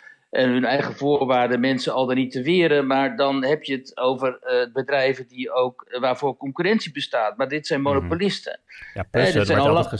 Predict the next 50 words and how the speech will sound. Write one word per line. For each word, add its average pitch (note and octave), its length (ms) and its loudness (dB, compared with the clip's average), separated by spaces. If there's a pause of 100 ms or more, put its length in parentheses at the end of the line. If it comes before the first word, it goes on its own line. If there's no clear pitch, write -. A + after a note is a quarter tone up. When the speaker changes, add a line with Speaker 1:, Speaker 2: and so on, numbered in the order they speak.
(100)
Speaker 2:
gezegd - 140 -6
van, A#2 340 -4
eh, A2+ 360 2
als A#2 140 -2
je - 60 -12
het - 100 -14
niet A2 80 -10
bevalt, A2 360 -4
richt, A2+ 360 -8
richt A#2 280 -10
zelf A#2+ 300 0
een, B2+ 320 -4
een B2+ 80 0
medium C3 420 2
op. C3+ 240 0
Ga A#2 200 -2
ergens A2+ 220 -2
anders A#2 240 2
Speaker 1:
Ja, D#3 60 2
dan - 20 2
word A2+ 120 4
je A2+ 60 0
Speaker 2:
heen - 140 0
Speaker 1:
kapot G#3+ 120 4
Speaker 2:
beginnen. F#3 280 2
Speaker 1:
gemaakt. - 380 0
Speaker 2:
En A2+ 120 -2
dan, A#2+ 140 0
en A#2+ 140 0
dan, A#2+ 280 -4
we A#2 60 -6
hadden A#2+ 180 -2
de A#2+ 60 -8
afgelopen A#2+ 400 -4
weken A#2 180 -4
net A#2+ 120 -6
gezien A#2+ 260 -6
bij A2 140 2
Parler A#2+ 440 2
dat A#2+ 160 -4
het A#2 140 -10
werd A#2 280 -8
verbannen A#2 440 -4
van A2 240 -6
de A2+ 80 -8
Apple, A2 460 -6
eh, G#2+ 160 -4
de A2 100 -10
Apple A#2 220 -10
Store, G#2+ 500 -6